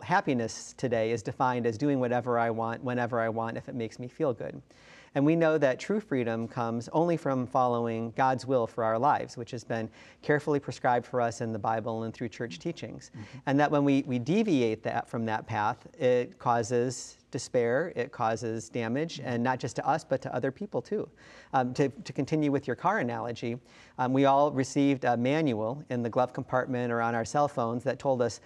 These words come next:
Speaker 1: how to operate the car and maintain it. And that was a, a manual that wasn't created as a series of no's. It wasn't created to restrict your freedom.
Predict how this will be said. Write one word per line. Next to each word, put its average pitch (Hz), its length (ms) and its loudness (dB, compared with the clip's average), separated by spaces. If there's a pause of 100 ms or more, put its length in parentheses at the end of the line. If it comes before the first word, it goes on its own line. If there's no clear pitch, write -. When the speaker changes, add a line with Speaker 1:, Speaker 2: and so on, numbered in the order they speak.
(220)
Speaker 1:
how 151 260 4
to - 140 4
operate 135 440 2
the - 80 -4
car 123 280 2
and 117 100 0
maintain 117 460 -4
it. - 100 -14 (440)
And 123 320 2
that 143 260 2
was 151 160 2
a, 131 200 4
a 131 60 0
manual 131 520 2
that 120 180 0
wasn't 131 340 0
created 123 520 0 (240)
as 135 100 0
a 123 60 -4
series 135 380 2
of 117 120 -2
no's. 117 560 -2 (220)
It 139 80 -6
wasn't 135 360 0
created 131 360 2
to 135 320 0 (180)
restrict 151 460 -2
your 143 100 2
freedom. 131 500 -2